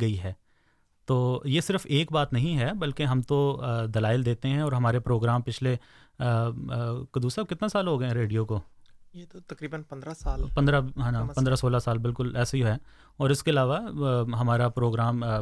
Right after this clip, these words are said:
Speaker 1: ایم ٹی اے انٹرنیشنل ہے، اس کے علاوہ الاسلام ڈاٹ اورگ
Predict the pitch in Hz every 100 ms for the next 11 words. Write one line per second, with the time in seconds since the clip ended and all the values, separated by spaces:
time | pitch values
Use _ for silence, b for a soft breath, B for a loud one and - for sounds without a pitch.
0 | 113 110 107 107 - 123 117 131 127 120
1 | 120 117 117 113 - 120 110 113 113 110
2 | - 113 110 110 107 b b b 117 113
3 | 110 127 117 123 113 113 117 120 113